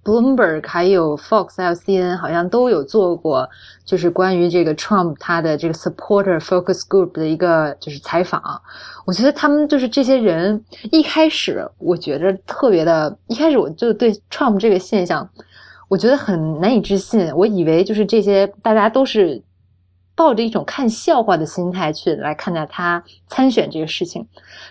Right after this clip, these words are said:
直到我看了这些就是 supporter 的采访，我觉得我真的是，我可能，因-，可能也是因为我没有在美国太久，然后对于美国民众对于这个政治系统的这种失望和深恶痛绝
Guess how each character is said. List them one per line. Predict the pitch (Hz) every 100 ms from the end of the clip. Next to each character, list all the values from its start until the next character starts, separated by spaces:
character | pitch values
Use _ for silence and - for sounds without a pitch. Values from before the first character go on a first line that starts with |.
| -
直 | 226
到 | 311 269
我 | 170
看 | - 220
了 | 180
这 | 202 180
些 | 170 196 170
就 | 170
是 | 160
supporter | - 165 - 214 214 196
的 | -
采 | - - 180
访， | - - - - - -
我 |
觉 | 180 208
得 |
我 | 196
真 | 208
的 | 202
是， | 196 190 175 - - - _
我 | - 233
可 | -
能， | 196 180 202 -
因-， | - 269
可 | 190 214
能 | 247
也 | 190
是 | 208
因 | 233
为 | 220
我 | 170
没 | 180
有 | 214
在 | 202 202
美 | 175 151
国 | - 156
太 | - 202
久， | 175 127 - _ - - -
然 | 170
后 | 208 185
对 | 180 226
于 | 190
美 | 202 185
国 | 160
民 | 185 175
众 | 185 220 196
对 | 226
于 | 190
这 | 359 202
个 | 156 135
政 | - 262 196
治 | 180 175
系 | 170 - 214
统 | 196 139
的 | 151
这 | 180
种 | 160 120 - -
失 | - - 254
望 | 262 185 160
和 | 185
深 | - 226 220
恶 | 190
痛 | - 170 156
绝 | 131 156